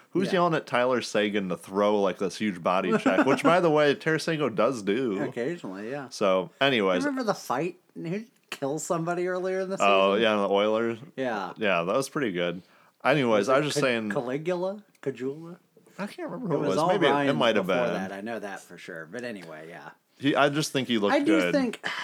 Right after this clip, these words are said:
Speaker 1: He had a lot of hustle. He looked, when he scores, you can tell that it's a weight off of his shoulders, and he plays stronger
Speaker 2: Yeah.
Speaker 1: throughout the game. Really, if he gets one goal in a game, you can see that the rest of the game he's playing better,
Speaker 2: Yeah.
Speaker 1: even if he doesn't score that second goal, and he did.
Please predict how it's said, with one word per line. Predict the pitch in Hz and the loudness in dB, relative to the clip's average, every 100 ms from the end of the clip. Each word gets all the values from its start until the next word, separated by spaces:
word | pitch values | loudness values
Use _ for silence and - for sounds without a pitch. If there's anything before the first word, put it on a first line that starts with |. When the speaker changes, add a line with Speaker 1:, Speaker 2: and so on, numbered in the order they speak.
| - - - | -12 -16 0
Speaker 1:
He | 131 | 2
had | 180 | 4
a | |
lot | 156 151 | 6 6
of | 120 | 4
hustle. | 147 - 123 127 127 | 2 0 2 2 0
He | 131 127 | -2 2
looked, | 165 165 - 139 | 0 0 -4 0
when | |
he | 143 | 0
scores, | - - 120 139 165 143 - | -2 0 2 2 2 -2 -4
you | 127 | -4
can | 123 127 | -4 -4
tell | - 127 | 0 2
that | 120 107 - - | 2 -2 -4 -6
it's | 95 | -4
a | 107 | -2
weight | 98 107 120 | 0 2 4
off | 117 113 117 | 2 2 -2
of | |
his | 104 | -4
shoulders, | 104 110 104 104 98 101 | -2 -2 0 0 -2 -2
and | 98 | -4
he | |
plays | 85 - 107 104 98 - - - - - | -6 0 2 2 0 -6 -16 -20 -20 -8
stronger | - 104 95 98 92 90 | -6 0 0 0 -2 -4
Speaker 2:
Yeah. | - | 0
Speaker 1:
throughout | 98 92 | 0 0
the | 95 | -2
game. | 87 85 101 | -2 -4 0
Really, | 113 104 87 | 0 2 0
if | 87 | -2
he | 113 | -2
gets | 98 123 - | -2 -2 -2
one | 104 113 123 | 0 0 0
goal | 110 113 117 | 0 0 0
in | |
a | 95 | 0
game, | 98 104 113 113 - - - | 0 0 -4 -8 -14 -20 -8
you | 113 110 | -6 -4
can | 110 101 | -4 -4
see | - - - 123 123 110 | -6 -6 0 2 2 2
that | 95 98 90 | 0 -2 0
the | 101 | 0
rest | 98 - | 0 -2
of | 104 | -6
the | |
game | 92 92 90 | -4 -4 -6
he's | - | -6
playing | - 92 87 | -6 -6 -2
better, | 87 95 | -2 0
Speaker 2:
Yeah. | 104 | 0
Speaker 1:
even | 143 151 | 0 0
if | 139 | 0
he | |
doesn't | 127 123 117 | 0 -2 -4
score | - - 113 113 | -8 -4 0 2
that | 101 87 | 2 0
second | 98 85 87 | -6 -6 -6
goal, | 85 82 85 | -4 -4 -4
and | 98 | -4
he | 92 | -2
did. | 135 104 82 85 | 0 0 -2 -8